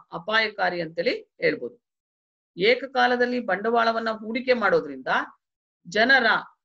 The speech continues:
ಹಣ ರೂಪದ ಆದಾಯ ಏನಾಗುತ್ತೆ, ಇದ್ದಕ್ಕಿದ್ದಾಗೆ ಹೆಚ್ಚಾಗ್ತದೆ.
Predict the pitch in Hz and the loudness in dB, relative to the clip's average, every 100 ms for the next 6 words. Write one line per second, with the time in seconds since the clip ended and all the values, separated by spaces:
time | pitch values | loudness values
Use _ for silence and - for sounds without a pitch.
0 | _ 226 262 277 262 247 233 220 - - | _ 0 2 0 -2 -4 -2 -2 -4 -2
1 | 190 196 190 185 185 175 175 262 214 247 | 0 2 2 2 0 -4 -2 -2 -2 -6
2 | 262 254 196 233 285 240 220 175 - 131 | -8 -2 0 2 0 0 0 0 -2 -10